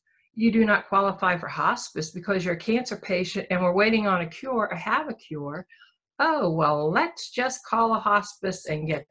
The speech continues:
their doctor involved and see what they have to say. And hospice does not have to be at a facility.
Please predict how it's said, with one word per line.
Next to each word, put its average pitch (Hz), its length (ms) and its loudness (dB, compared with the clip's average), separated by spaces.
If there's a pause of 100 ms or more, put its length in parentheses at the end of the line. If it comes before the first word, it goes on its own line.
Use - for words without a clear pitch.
their 247 220 4
doctor 160 380 0
involved 143 520 -4
and 147 160 -6
see 156 120 -10
what 147 200 -10
they 254 180 -2
have 165 280 -2
to - 100 -10
say. 156 540 -8 (560)
And 135 160 -4
hospice - 720 0
does 135 280 -4
not 151 280 0
have 233 220 -4
to 233 80 -8
be 226 180 0
at 233 80 2
a 233 40 -6
facility. 160 840 -4